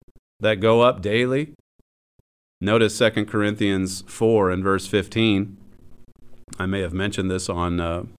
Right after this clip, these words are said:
Thursday's show. But it says here in verse fifteen, "For it is all for your sake,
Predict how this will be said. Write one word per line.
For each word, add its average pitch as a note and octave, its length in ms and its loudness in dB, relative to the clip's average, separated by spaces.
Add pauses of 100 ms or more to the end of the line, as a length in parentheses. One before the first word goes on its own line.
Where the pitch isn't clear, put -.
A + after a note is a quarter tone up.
Thursday's G#2 460 0
show. E2+ 340 -4 (720)
But C#3 120 4
it C3 80 2
says E3+ 260 6
here A#2 180 4
in G#2+ 100 2
verse G#2+ 220 2
fifteen, A2+ 560 0
"For G#2 520 2
it D3 120 0
is C#3+ 160 4
all G3 320 6
for C3+ 160 2
your B2+ 240 6
sake, G2+ 520 0